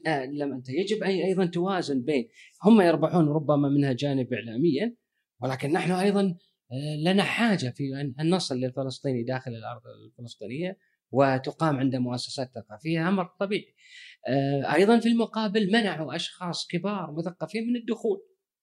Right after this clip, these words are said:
أثاروها، آه، إعلاميا. الإسرائيليين حاولوا يطمطمونها إعلاميا.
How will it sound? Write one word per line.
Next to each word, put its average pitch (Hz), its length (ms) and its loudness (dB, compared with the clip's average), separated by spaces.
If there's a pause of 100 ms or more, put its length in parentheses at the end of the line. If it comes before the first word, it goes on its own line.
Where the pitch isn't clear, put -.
(160)
أثاروها، 175 680 2
آه، 117 880 -10
إعلاميا. 202 420 2
الإسرائيليين 165 500 -2
حاولوا 170 260 2
يطمطمونها 165 540 2
إعلاميا. 156 380 -2